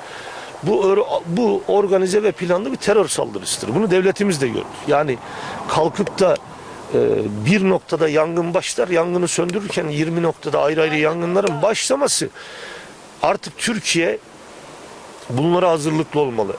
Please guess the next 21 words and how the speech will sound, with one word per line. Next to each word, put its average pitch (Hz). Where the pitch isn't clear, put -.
Esasında 170
insanlık 180
tarihine 170
baktığınızda 147
irili 202
ufaklı 170
iki 170
yüzün 190
üzerinde 180
devlet 175
kuran 131
bu 160
Necip 156
millet, 113
Yüce 151
Türk 180
milleti, 143
on 165
altı 180
imparatorluk, 135
Türkiye 180